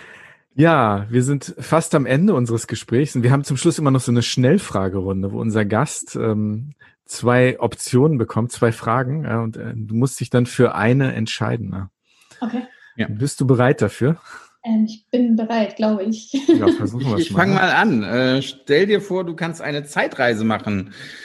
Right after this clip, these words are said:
Speaker 3: Würdest du die in die Vergangenheit machen oder in die Zukunft?
Speaker 2: Zukunft.
Speaker 3: Also
Speaker 1: Warum?
Speaker 3: doch spannend, was, was wird.
Speaker 1: <laughs>
Speaker 3: Hat ein bisschen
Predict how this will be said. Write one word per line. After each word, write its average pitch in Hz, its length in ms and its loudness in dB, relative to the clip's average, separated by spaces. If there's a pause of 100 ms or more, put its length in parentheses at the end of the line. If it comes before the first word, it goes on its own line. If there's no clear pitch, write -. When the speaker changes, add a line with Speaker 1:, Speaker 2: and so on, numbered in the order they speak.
(180)
Speaker 3:
Würdest 156 560 4
du 160 140 0
die 147 260 -4
in 135 180 2
die 127 100 2
Vergangenheit 147 880 0
machen 214 380 0
oder 165 200 -2
in 156 80 -2
die 151 100 -2
Zukunft? - 540 -12 (3250)
Speaker 2:
Zukunft. - 680 -2 (2750)
Speaker 3:
Also 120 120 2
Speaker 1:
Warum? 113 160 2
Speaker 3:
doch - 140 -10
spannend, - 520 -4
was, - 300 -8
was 339 100 0
wird. 196 1200 0
Speaker 1:
<laughs> - 800 -8
Speaker 3:
Hat 107 120 -2
ein 151 60 -6
bisschen 190 80 -2